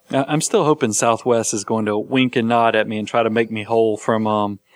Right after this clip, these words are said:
the debacle that I'm still waiting. I, I did get an email back from Southwest saying,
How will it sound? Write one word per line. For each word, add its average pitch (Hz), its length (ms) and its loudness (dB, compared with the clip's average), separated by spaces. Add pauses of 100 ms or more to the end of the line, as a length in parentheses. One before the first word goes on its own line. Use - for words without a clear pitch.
(240)
the 139 100 0
debacle 131 560 0
that 127 240 0
I'm 127 180 0
still 156 420 0
waiting. 127 380 0
I, 127 220 -2
I 143 80 2
did 156 260 -2
get 170 120 0
an 139 60 -2
email 139 280 2
back 120 260 0
from 117 160 -4
Southwest 113 480 0
saying, 113 160 0